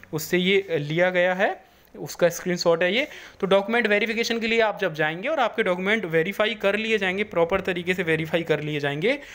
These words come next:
तो अगर उनको कोई भी क्वेरी लगेगी तो साथ के साथ वहीं राइज करेंगे, क्वेरी को राइज करेंगे। देखो इनके साथ में कोई ना कोई, अ, क-, क्वेरी रही है, वहाँ पर बता रहा है first year mark sheet and provisional certificate are not found।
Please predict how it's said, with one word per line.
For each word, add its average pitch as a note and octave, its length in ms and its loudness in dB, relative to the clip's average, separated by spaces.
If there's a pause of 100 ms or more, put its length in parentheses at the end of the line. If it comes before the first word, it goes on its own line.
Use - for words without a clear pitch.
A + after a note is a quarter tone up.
(220)
तो B3 60 2
अगर B3 260 4
उनको A#3 360 -2
कोई A#3+ 220 0
भी B3+ 120 0
क्वेरी G#3 440 2
लगेगी A3 320 -2
तो B3 100 -4
साथ G#3 200 0 (100)
के A3 60 -8
साथ A3 220 0
वहीं G3+ 280 0
राइज E3 260 2
करेंगे, C3 380 0
क्वेरी E3+ 360 0
को G#3 120 0
राइज F#3 200 2
करेंगे। F#3+ 320 0
देखो G3+ 260 -2
इनके F#3+ 160 -6
साथ G3 260 0
में G#3 80 -6
कोई G3 220 -2
ना G3 60 -2
कोई, G#3+ 220 -2
अ, C#4 40 -12 (320)
क-, E3+ 560 2
क्वेरी F#3+ 300 2
रही G3 300 0
है, A3+ 120 2
वहाँ G3+ 240 2
पर A3 200 2 (380)
बता G3 260 2
रहा F3 100 0
है D#3+ 140 -4
first G#3 200 2
year A3 260 2
mark G3 380 0
sheet A3 160 0
and G#3 200 0 (160)
provisional G#3 520 0
certificate G3 500 0
are F3 220 -2
not F#3+ 140 2 (120)
found। C#3+ 200 0